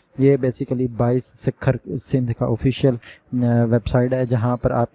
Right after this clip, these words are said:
जैसे ये पेज आपके पास ओपन होगा, चाहे आप मोबाइल पे हैं, डेस्कटॉप पे हैं या लैपटॉप पे हैं, आपने यहाँ पे आके simply यहाँ पे रिजल्ट्स पे क्लिक करना है। जैसे आप रिजल्ट्स पे क्लिक करेंगे तो यहाँ पे देखें आपके सामने रिजल्ट आ चुका है। आपने क्या करना है, यहाँ से, अ,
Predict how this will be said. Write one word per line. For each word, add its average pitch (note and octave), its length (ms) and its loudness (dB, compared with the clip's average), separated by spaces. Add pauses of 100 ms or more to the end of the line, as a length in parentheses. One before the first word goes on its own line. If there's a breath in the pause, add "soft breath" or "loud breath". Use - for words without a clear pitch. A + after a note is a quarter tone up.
जैसे B2 300 2
ये B2+ 140 0
पेज B2 260 0
आपके A#2 280 0
पास A#2+ 240 0
ओपन B2+ 220 2
होगा, A#2+ 160 2
चाहे A#2+ 220 2
आप A#2+ 180 0
मोबाइल A#2+ 360 0
पे C#3 140 -4
हैं, B2+ 200 -4
डेस्कटॉप A#2+ 460 -2
पे B2+ 60 2
हैं A#2+ 180 2
या A#2+ 100 0
लैपटॉप A#2 500 0
पे A#2+ 80 0
हैं, A2+ 200 -4 (360 loud breath)
आपने B2+ 320 0
यहाँ B2 200 2
पे B2 140 -2
आके A#2+ 280 0
simply C3 520 0 (320 soft breath)
यहाँ B2 260 4
पे B2 120 2
रिजल्ट्स A#2+ 440 0
पे B2 120 -2
क्लिक A2+ 220 -6
करना A#2 280 -2
है। A#2 120 0
जैसे A#2+ 300 0
आप A2+ 160 0
रिजल्ट्स A#2+ 380 2
पे B2 100 -6
क्लिक A#2+ 240 -4
करेंगे A#2 380 -2 (320 soft breath)
तो B2+ 60 0
यहाँ B2 280 2
पे A#2+ 120 -4
देखें A#2 280 -2
आपके A#2 300 0
सामने A2+ 480 -2 (280 soft breath)
रिजल्ट A2+ 360 2
आ A2+ 120 4
चुका A2+ 260 -2
है। A#2 120 2
आपने A2+ 320 -2
क्या B2 220 0
करना A#2+ 280 -2
है, A#2+ 60 2
यहाँ A#2 260 2
से, A2+ 220 2
अ, A2 40 -6